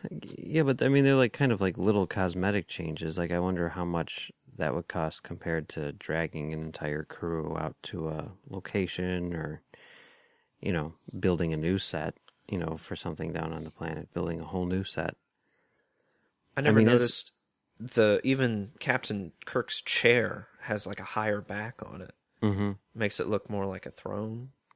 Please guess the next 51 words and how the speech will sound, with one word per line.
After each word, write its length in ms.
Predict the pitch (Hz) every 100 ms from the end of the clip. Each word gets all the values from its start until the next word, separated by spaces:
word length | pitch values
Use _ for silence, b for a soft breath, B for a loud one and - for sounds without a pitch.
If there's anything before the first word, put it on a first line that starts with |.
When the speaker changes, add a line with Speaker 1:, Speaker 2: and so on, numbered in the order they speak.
| B B B B B -
Speaker 1:
Like, 140 | 117 110
it 140 | 104
is 160 | 147 131
kind 220 | 127 110
of 100 | 87
weird, 500 | 92 107 98 90 - - -
you 120 | 107
know, 300 | 95 87 87 - - - _ _ _
I 40 | 104
mean, 200 | 98 87
I 80 |
guess, 280 | 95 113 - -
you 100 | -
know, 120 | 95 90
we 120 | 104
tend 260 | - 98
to 60 | 87
think 240 | - 92
of 160 | 92 87
it 180 | 85 - - -
in 280 | - 92 85
terms 380 | 82 98 90 87
of, 160 | 85 87
like, 220 | 82 - -
real 300 | 92 92 85
world 320 | 87 90 87
scenarios 600 | - 87 80 82 80 80
where, 140 | 90 85
like, 240 | 85 -
if 160 | 82 -
in 160 | - 95
our 140 | 85
house 340 | 90 98 87 -
we 80 | 90
were 120 | 87
to 80 | 85
put 320 | - 92 76 _ b b b b b -
a 100 | 87
giant 540 | - 92 87 85 -
logo 420 | 85 87 85 85
on 220 | 82 82 82
our 280 | 82 82 -
door, 320 | - 87 87 82
that 140 | 87
would 120 | 87
be, 100 | 87
like, 200 | 85 82
a 40 | -
big 280 | 92 87 90
deal. 360 | 92 90 82
But, 280 | 82 87 85